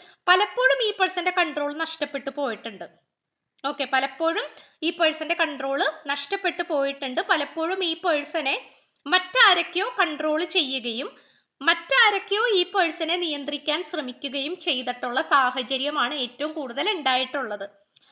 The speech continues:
അപ്പോ അതിനെ എങ്ങനെയെങ്കിലും മറികടക്കണമെന്ന് ഈ പേഴ്സൺ ആഗ്രഹിച്ചിട്ടുണ്ട്.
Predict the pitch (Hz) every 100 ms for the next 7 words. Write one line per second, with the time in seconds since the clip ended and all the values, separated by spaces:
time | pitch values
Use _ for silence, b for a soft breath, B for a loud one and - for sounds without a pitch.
0 | b - 320 277 - 339 349 392 480 622
1 | - 392 381 415 427 381 392 415 370 339
2 | 427 480 392 - 311 294 262 247 494 b
3 | b b 294 330 285 269 311 294 240 240
4 | 240 240 - 254 254 196